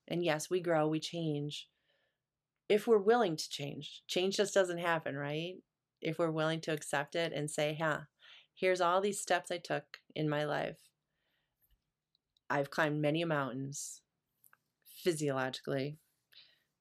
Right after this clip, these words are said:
with my health, figuratively in my life. But, hmm, that impact that it all had, I made a choice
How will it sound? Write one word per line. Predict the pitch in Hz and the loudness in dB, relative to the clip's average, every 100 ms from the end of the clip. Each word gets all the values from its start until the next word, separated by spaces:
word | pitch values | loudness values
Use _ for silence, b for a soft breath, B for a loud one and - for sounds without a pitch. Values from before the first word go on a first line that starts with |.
| _ | _
with | 151 147 | -2 0
my | 139 | -2
health, | 151 139 139 147 - - _ _ | -2 -2 -2 -6 -14 -20 _ _
figuratively | 185 175 160 151 147 143 135 131 | 0 2 2 0 0 0 0 -2
in | 147 | -2
my | 139 | -2
life. | 135 135 131 147 _ _ _ _ _ _ _ - | -2 -2 -4 -6 _ _ _ _ _ _ _ -16
But, | 160 160 147 135 - - - _ _ _ _ _ _ _ - | -2 2 2 2 -2 -8 -8 _ _ _ _ _ _ _ 0
hmm, | 254 269 170 139 _ _ _ _ _ _ - | 4 4 2 -4 _ _ _ _ _ _ 0
that | 185 185 | 2 2
impact | 165 190 220 294 330 359 - - | -2 -2 0 2 2 2 -8 2
that | 196 196 | 6 6
it | 185 | 4
all | 180 | 0
had, | 180 190 202 | 2 2 4
I | 185 | 2
made | 202 202 | 2 0
a | 170 | -2
choice | - - 160 190 311 330 - | -4 0 2 2 0 -4 -8